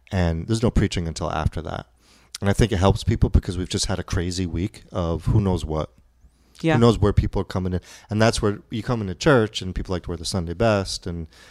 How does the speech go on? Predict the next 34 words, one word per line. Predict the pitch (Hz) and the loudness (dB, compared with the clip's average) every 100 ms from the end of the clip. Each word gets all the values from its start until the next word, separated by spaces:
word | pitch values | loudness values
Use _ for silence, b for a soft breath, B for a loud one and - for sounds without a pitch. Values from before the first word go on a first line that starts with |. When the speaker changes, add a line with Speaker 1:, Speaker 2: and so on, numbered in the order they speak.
| b | b
Speaker 1:
hi | - 95 92 | -2 0 0
and | 90 | -2
they're | 85 | -2
smiling. | - 95 92 85 82 - b b b | 0 0 -2 -4 -6 -12 b b b
But | - 196 - | -4 -4 0
then | 120 120 | 0 0
you | 110 | -4
get | 123 | -8
to | - | -6
close | - 92 | -4 -2
your | 85 | -2
eyes | 76 71 69 - - | -6 -8 -12 -12 -10
and | 208 101 | -8 -4
then | 110 | -4
you | 104 | -4
get | 104 | -6
to | - 98 87 - _ _ _ _ _ _ _ _ | -4 -6 -6 -12 _ _ _ _ _ _ _ _
sing | - 117 | -2 0
a | 104 | 0
song | - 80 71 - 82 _ | -2 -4 -8 -14 -20 _
and | 92 98 | -6 -2
you're | 98 | -2
completely, | - 104 92 117 113 104 101 95 87 - | -2 -2 -2 -2 -4 -4 -2 -4 -6 -8
Speaker 2:
Mm. | 156 139 b _ - _ | -8 -8 b _ -20 _
Speaker 1:
we | - | -10
call | - 87 80 | -4 -4 -4
it | - | -4
worship. | 76 - - - - | -4 -6 -10 -14 -8
Like, | 85 | -6
now | 90 98 | -2 0
we're | 98 | 2
worshiping | 87 87 - - 80 | 2 0 -4 -8 -8
God. | 76 76 78 b b b b b _ | -6 -8 -10 b b b b b _
And | 98 92 87 | 0 2 0